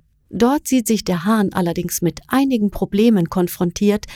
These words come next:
wenn er es mit vielen Hennen treibt.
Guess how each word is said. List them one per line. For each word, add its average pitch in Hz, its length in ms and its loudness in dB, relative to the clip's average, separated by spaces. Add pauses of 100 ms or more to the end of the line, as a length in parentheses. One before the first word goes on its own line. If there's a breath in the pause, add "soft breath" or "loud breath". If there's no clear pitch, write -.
(260 loud breath)
wenn 202 140 6
er 190 140 -2
es - 160 -2
mit 165 220 -2
vielen 220 380 2
Hennen 180 380 -2
treibt. 156 500 -8